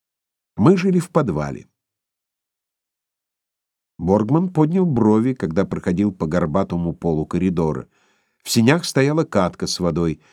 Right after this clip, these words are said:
Не успел Боргман войти, как я стал занимать его всякими диковинами. Я показал ему будильник, сделанный до последнего винтика руками деда. К часам была приделана лампа. Когда будильник отсчитывал половинку или полный час,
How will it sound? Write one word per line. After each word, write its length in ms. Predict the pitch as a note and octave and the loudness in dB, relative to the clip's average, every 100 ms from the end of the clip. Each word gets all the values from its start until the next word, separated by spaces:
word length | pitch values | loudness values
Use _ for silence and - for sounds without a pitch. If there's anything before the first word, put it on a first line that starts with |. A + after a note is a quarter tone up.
| _ _ _ - | _ _ _ 0
Не 100 | B2 | 2
успел 360 | B2+ D#3 C#3 | 2 2 2
Боргман 480 | G#2+ C#3 A2 A2 G#2+ | 2 0 0 -2 -2
войти, 340 | G#2 G#2 - | 0 0 2
как 240 | A3 B2 G2+ | 2 2 0
я 140 | A2+ | -2
стал 260 | - F3+ F#3 | 0 0 0
занимать 440 | C3+ B2+ B2+ C#3 | 0 2 2 0
его 100 | D3 | -2
всякими 460 | B2 - B2+ B2+ A#2 | -2 0 0 2 0
диковинами. 760 | A#2+ - F2+ D#2 C#2 C#2 B1 _ _ - | 0 0 0 0 -2 -8 -12 _ _ 2
Я 160 | F#3+ | 2
показал 400 | F3+ D3+ C3 D3+ | 2 -2 0 0
ему 160 | C#3 C#3+ | 2 0
будильник, 920 | A#2 B2 E2 G2 G#2 A2 C#3+ - _ _ | 2 0 2 4 4 4 -2 -6 _ _
сделанный 520 | - D#2+ G#2+ G#2+ G#2 A2 | -10 2 4 4 2 0
до 100 | F#2 | 0
последнего 560 | G2+ - G#2+ F#2+ A2 | -2 0 0 2 2
винтика 480 | F#2 G#2+ F#2+ G#2 G#2 | 4 2 2 -2 0
руками 400 | G2+ F#2 G#2 G2+ | 0 2 2 2
деда. 480 | F#2 G2+ G#2 G#2 G#2 _ _ _ - | 2 2 2 0 -4 _ _ _ -8
К 80 | - | 0
часам 500 | B2+ B2 D#3 G3 F#3+ | 2 4 2 2 4
была 180 | F#3 | 2
приделана 640 | - C3 A2+ D3 E3 E3+ F3 | 2 2 2 2 2 2 2
лампа. 600 | B2 G2 E2 - E2+ - _ _ _ | 2 0 -2 -8 -10 -10 _ _ _
Когда 260 | A2+ A#2+ C3+ | -2 2 2
будильник 640 | C#3+ C3+ F3 B2 G2 A#2 | 2 4 4 4 2 0
отсчитывал 640 | A2 - C#3 - A2 A2 | 0 2 2 2 2 0
половинку 640 | - B2+ B2+ C#3+ C3 G#2 G#2+ | 2 2 4 2 -2 0 2
или 140 | G#2 | 2
полный 420 | G#2+ B2+ G#2+ G#2 | 4 2 2 0
час, 480 | G2 - G#3 A3 - | 0 2 2 0 -8